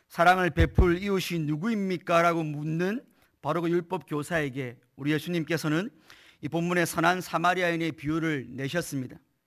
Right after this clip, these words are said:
서론에서도 말씀드린 대로 만약 이 선한 사마리아인의 비유가 "너의 이웃을 사랑해라"라는 주제로 이어진 것이라면 예수님께서는 이 비유를 통해 율법을 지킴으로 영생을 얻어보겠다는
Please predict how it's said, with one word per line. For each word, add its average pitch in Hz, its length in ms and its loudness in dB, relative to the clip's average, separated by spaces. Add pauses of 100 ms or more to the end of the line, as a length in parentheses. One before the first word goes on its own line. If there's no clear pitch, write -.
(840)
서론에서도 185 520 2
말씀드린 180 680 2
대로 185 560 0
만약 165 400 2
이 185 100 -4
선한 185 340 0
사마리아인의 185 680 -2
비유가 156 600 -2 (500)
"너의 180 320 4
이웃을 185 420 2
사랑해라"라는 185 880 4
주제로 170 360 -4
이어진 170 300 0
것이라면 160 600 -2 (720)
예수님께서는 190 600 2
이 208 220 0
비유를 208 400 2
통해 165 480 0 (380)
율법을 196 580 2
지킴으로 190 680 -2
영생을 180 540 0
얻어보겠다는 180 1040 4